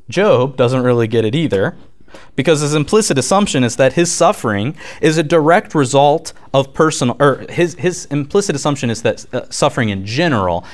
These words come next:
is the result of sin. And so to him, God must be wrong because he didn't commit any real sin that causes the consequences that he's receiving.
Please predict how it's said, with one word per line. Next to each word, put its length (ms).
is 220
the 360
result 400
of 100
sin. 560
And 220
so 460
to 140
him, 600
God 280
must 240
be 120
wrong 440
because 280
he 80
didn't 320
commit 320
any 200
real 220
sin 580
that 180
causes 460
the 100
consequences 720
that 280
he's 240
receiving. 500